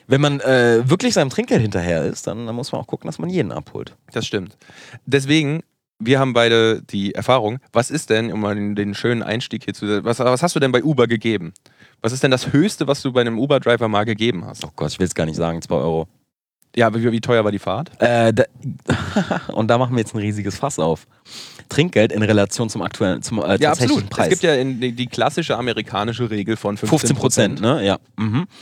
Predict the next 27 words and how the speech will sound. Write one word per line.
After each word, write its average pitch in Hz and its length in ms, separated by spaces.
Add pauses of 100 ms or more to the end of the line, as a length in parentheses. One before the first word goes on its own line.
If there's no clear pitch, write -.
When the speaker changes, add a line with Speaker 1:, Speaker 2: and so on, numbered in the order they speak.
(160)
Speaker 1:
Mhm. 123 280 (280)
Nee, 127 280
ähm, 110 600
oh, 127 220
ich 87 100
weiß 123 180
nicht. 90 140
Das - 120
war 117 80
dann, 123 100
glaub 104 140
ich, 113 80
eine 107 80
sechzehn 113 260
Euro 92 160
Fahrt. 80 300 (480)
Ich 82 100
bin 139 80
ja 123 60
schlecht 113 260
in 113 60
Mathe. 95 340 (120)
Zwei, 117 260
vier, 110 260
sechs, 107 300
acht, 104 340
zehn, 139 440